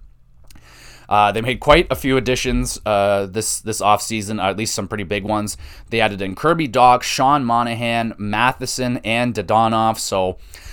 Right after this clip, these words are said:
I like their additions in center. They were really weak in center, so now adding in, uh, young Kirby Dach, who has still,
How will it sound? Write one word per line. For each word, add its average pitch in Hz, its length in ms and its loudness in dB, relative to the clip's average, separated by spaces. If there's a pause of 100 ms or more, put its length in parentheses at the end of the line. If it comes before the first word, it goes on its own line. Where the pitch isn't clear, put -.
(140)
I 107 100 2
like 127 240 0
their 131 160 2
additions 127 540 0
in 107 80 -4
center. 143 420 2
They 117 80 -2
were 104 120 0
really 110 220 0
weak 117 280 -6
in 110 100 -4
center, 120 300 -2
so 110 120 -8
now 107 220 0
adding 107 320 -2
in, 104 320 -6
uh, 95 220 0
young 117 420 0
Kirby 110 320 -4
Dach, 104 360 2
who 101 180 -6
has 101 260 0
still, 101 460 -2